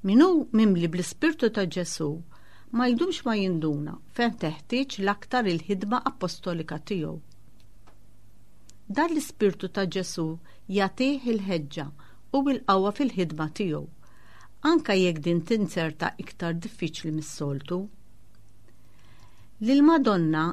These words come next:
il-mexxejja tal-Leġjun, għandna nitolbuha tagħtina ix-xamma jew l-instint apostoliku l-iktar bżonjuż,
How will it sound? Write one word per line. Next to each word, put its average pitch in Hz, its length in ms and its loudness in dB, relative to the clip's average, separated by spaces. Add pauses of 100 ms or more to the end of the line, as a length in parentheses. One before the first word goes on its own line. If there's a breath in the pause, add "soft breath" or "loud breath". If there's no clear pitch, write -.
(100)
il-mexxejja 202 760 2
tal-Leġjun, 165 680 0 (560 soft breath)
għandna 302 340 8
nitolbuha 202 640 2
tagħtina 160 640 -2 (180)
ix-xamma 160 680 -2 (120)
jew 226 240 2
l-instint 240 880 0
apostoliku 165 960 -2 (140)
l-iktar 240 580 0
bżonjuż, 196 880 0